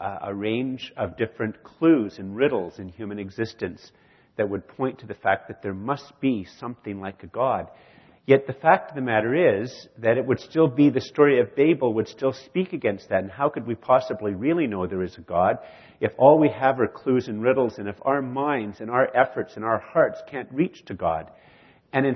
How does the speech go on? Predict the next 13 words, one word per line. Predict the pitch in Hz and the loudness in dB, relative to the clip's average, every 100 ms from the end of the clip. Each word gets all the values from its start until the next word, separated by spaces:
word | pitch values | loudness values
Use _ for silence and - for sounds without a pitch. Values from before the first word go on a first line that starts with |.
| - | -2
fact, | 156 156 - | 2 2 2
the | - | -2
riddles | 117 156 196 135 101 113 - - | 2 4 6 4 2 -6 -8 -2
are | 113 | -2
to | - 120 | -2 -14
create | - 147 151 | -4 0 0
within | 135 139 131 | -2 -2 -2
us | 127 120 | -2 -10
a | |
type | - 131 120 | -4 -2 -2
of | 117 | 0
a, | 110 107 | 2 4
a | 113 104 | 2 2